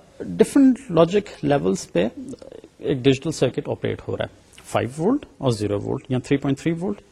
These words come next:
یا زیرو وولٹ۔ جب آپ بہت سارے سرکٹس یا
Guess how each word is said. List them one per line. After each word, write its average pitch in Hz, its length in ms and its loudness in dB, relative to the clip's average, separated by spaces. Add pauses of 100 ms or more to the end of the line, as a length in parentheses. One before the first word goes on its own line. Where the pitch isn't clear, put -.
(100)
یا 131 40 -2
زیرو 110 240 -4
وولٹ۔ - 260 -10 (1400)
جب 226 260 4
آپ 247 60 2 (160)
بہت 160 180 2
سارے 240 240 2
سرکٹس - 540 -2
یا - 60 0